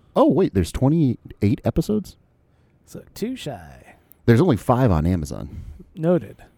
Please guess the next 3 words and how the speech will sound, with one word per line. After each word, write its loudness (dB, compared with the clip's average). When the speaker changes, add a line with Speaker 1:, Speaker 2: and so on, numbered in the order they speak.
Speaker 1:
But, 4
uh, 2
man, -2